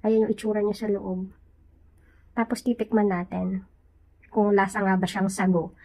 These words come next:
Kasi ito din ginagawang sago. Pero ginagawa din daw siyang minatamis. Ayan yung itsura niya. Ayan, comment kayo kung alam niyo tong prutas na to. Native fruit daw natin to dito sa Philippines. Ayan. Ayan.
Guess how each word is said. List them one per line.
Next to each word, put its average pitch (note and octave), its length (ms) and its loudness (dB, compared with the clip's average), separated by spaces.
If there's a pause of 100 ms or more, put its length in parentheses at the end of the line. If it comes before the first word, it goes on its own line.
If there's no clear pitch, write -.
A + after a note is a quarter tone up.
(160)
Kasi C4 220 -4
ito C4+ 100 0
din A#3+ 160 6
ginagawang G#3+ 460 2
sago. F3+ 400 -4 (240)
Pero B3 160 4
ginagawa A#3 400 4
din A3+ 160 4
daw G#3+ 160 0
siyang A3 420 0
minatamis. G3 800 2 (920)
Ayan G3+ 260 -2
yung - 80 -6
itsura G3+ 380 -6
niya. F#3+ 240 -2
Ayan, F#3+ 160 2
comment A3 480 2
kayo G#3 400 0
kung G#3 160 2
alam G3+ 240 0
niyo G3 160 -2
tong G3 180 -2
prutas F#3+ 380 -8
na F#3+ 100 -8
to. F#3 220 -6 (400)
Native B3+ 420 6
fruit A#3+ 300 -2
daw A3 160 4
natin G#3+ 320 2
to G#3+ 160 0
dito G3+ 240 0
sa G3+ 240 -8
Philippines. G3 880 0 (380)
Ayan. F#3+ 320 -8 (160)
Ayan. F#3+ 160 -2